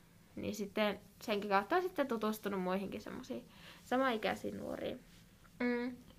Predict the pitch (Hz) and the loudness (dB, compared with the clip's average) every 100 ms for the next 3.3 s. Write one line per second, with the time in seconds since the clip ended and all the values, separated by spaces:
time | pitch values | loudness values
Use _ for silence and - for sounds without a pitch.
0 | - 208 214 - - - - 220 240 240 | 2 8 8 6 -6 -14 -2 2 2 4
1 | 240 233 214 233 226 247 269 214 185 196 | 2 4 4 6 8 8 8 8 8 4
2 | 190 185 - - 214 226 220 208 190 170 | 4 2 2 6 10 10 8 8 10 10
3 | 117 - - | 8 4 -2